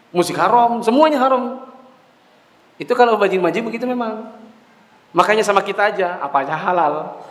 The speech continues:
<laughs> Gitu. Apa dalilnya?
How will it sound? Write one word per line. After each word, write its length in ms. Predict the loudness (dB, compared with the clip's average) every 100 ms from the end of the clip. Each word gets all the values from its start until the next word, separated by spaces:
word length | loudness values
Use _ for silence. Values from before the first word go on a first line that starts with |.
| -20
<laughs> 320 | -20 -10 -4
Gitu. 280 | -2 -4 -8 -14 -18 -20 -20 -20 -20 -20 -20 -20 -20 -20 _ _ _ _ _ -20 -20 -20 -20 -20 -6 0
Apa 140 | 4 4
dalilnya? 720 | 4 2 2 -2 -6 -12